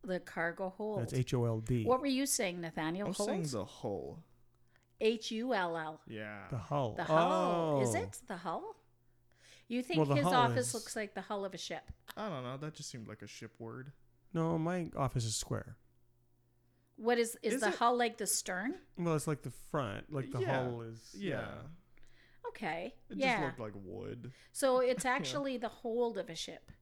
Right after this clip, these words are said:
Speaker 1: Ah, I didn't know that.
Speaker 2: Yeah,
Speaker 1: You
Speaker 2: for
Speaker 1: told me
Speaker 2: cargo.
Speaker 1: that.
Speaker 2: Yep,
Speaker 1: Yeah.
Speaker 2: yep, for cargo. My, uh, my office is set up with a lot of wood. Um, it, it looks more like, like the, um,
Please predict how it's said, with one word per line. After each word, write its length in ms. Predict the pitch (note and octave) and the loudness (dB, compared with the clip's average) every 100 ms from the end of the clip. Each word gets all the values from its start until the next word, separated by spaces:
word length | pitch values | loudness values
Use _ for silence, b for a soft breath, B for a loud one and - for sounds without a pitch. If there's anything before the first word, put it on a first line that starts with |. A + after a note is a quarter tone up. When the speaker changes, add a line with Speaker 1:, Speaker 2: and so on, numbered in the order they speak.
| - - _ _ - - | -20 -20 _ _ -20 -8
Speaker 1:
Ah, 180 | F3 E3+ | -6 -4
I 120 | D#3 | -4
didn't 260 | G#3 C#4+ D#3+ | -6 -4 -6
know 140 | D3+ | -6
that. 300 | E3+ G3+ A3 | -6 -6 -2
Speaker 2:
Yeah, 140 | - C4+ | 0 2
Speaker 1:
You 80 | |
Speaker 2:
for 60 | G4 | 2
Speaker 1:
told 180 | D#4 F#3+ D3+ | 4 4 4
me 100 | - | 4
Speaker 2:
cargo. 160 | D3 | -2
Speaker 1:
that. 120 | D3+ - | -4 -4
Speaker 2:
Yep, 140 | C4 | -2
Speaker 1:
Yeah. 200 | A3 D#3 - - | -2 -4 -10 -6
Speaker 2:
yep, 180 | D3+ - | -6 -6
for 120 | - C3 | -4 -2
cargo. 400 | C3 B2 A2+ A2 B B B B | 0 0 -4 -8 B B B B
My, 480 | D3+ D#3+ G3 F3+ D3 | 2 4 4 4 4
uh, 160 | C3+ B2 - | 4 2 0
my 260 | C3+ D3+ | 0 0
office 400 | E3 C3 - A2+ | 2 0 0 -4
is 100 | A#2+ | -2
set 160 | - B2 | 0 0
up 120 | A#2 | 0
with 220 | A#2+ - - - - - | -4 -6 -16 -18 -16 -6
a 60 | |
lot 240 | B2+ C3 D3+ | 0 4 4
of 160 | C#3 B2 | 2 2
wood. 480 | B2+ C3 B2 B2 A#2 - | 4 4 2 -2 -6 -10
Um, 680 | C3 A#2+ A#2 A#2 A#2 A2+ A#2+ - - | -4 0 0 0 0 -2 -6 -6 -4
it, 140 | D#3+ - | -2 0
it 180 | D3+ C#3+ | 2 4
looks 220 | D3 - | 2 4
more 160 | D3 C3+ | 4 4
like, 240 | B2 - | 2 0
like 220 | C3 - | -2 -2
the, 380 | B2+ A#2+ A#2+ A#2 | 0 2 2 0
um, 440 | A2+ A2+ A2 A2 | 0 -2 -2 -4